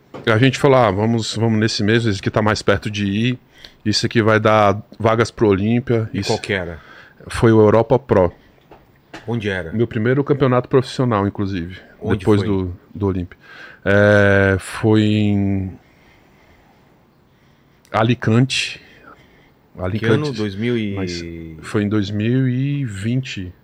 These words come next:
Speaker 1: né?
Speaker 2: Antes da pandemia?
Speaker 1: Foi depois da pandemia.
Speaker 2: Depois? Tá.
Speaker 1: Depois da pandemia. Foi, é, tipo, foi, é, tipo, no finalzinho da pandemia ali.
Speaker 2: Entendi.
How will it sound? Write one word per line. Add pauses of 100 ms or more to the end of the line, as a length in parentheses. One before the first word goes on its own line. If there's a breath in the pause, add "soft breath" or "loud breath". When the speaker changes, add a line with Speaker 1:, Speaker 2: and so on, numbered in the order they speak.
(120)
Speaker 1:
né? (600 soft breath)
Speaker 2:
Antes
da
pandemia? (880)
Speaker 1:
Foi
depois
da
pandemia.
Speaker 2:
Depois?
Tá.
Speaker 1:
Depois
da
pandemia. (720 loud breath)
Foi,
é,
tipo,
foi,
é,
tipo, (140)
no
finalzinho
da
pandemia
ali.
Speaker 2:
Entendi.